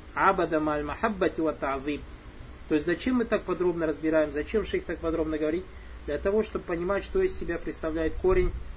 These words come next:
«ля иляха илля Аллах». Там же «илях» слово же есть, «илях», он же взято слово «аляха юаллиху». Вот «тааллюх ибадату аля залика наху».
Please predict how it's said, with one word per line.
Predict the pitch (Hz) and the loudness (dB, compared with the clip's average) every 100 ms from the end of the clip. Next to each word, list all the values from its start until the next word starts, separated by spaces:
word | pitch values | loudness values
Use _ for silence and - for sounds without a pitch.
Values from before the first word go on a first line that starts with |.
| - | -8
«ля | 143 156 170 | 0 2 2
иляха | 156 151 156 175 165 175 165 - - - - - - - | 0 0 0 0 0 -2 -4 -8 -10 -12 -14 -14 -12 -8
илля | - 156 147 | -4 -2 0
Аллах». | 139 135 135 123 - | 0 -2 -4 -6 -6
Там | 147 | -6
же | 135 160 | -4 -2
«илях» | 165 156 165 156 - | 4 6 6 2 -2
слово | 151 139 | -4 -2
же | 131 | -2
есть, | 160 214 - | 0 0 -2
«илях», | 160 156 156 - | 0 4 2 0
он | 147 | -8
же | 143 | -6
взято | 143 156 156 | -2 -4 -4
слово | - 156 151 | -4 -4 0
«аляха | 170 165 147 | 0 0 0
юаллиху». | 156 175 196 185 143 - - - - - - - - - - - - - - - - - - - | 0 0 0 0 -4 -10 -12 -12 -12 -14 -12 -12 -12 -12 -12 -14 -14 -14 -14 -12 -12 -10 -10 -2
Вот | 175 - | 0 4
«тааллюх | 196 233 220 180 | 6 8 6 6
ибадату | 165 190 202 185 180 | 4 6 6 4 4
аля | 160 165 | 4 4
залика | 160 175 160 156 | 2 0 0 -2
наху». | 147 156 156 147 | -2 -2 -2 -8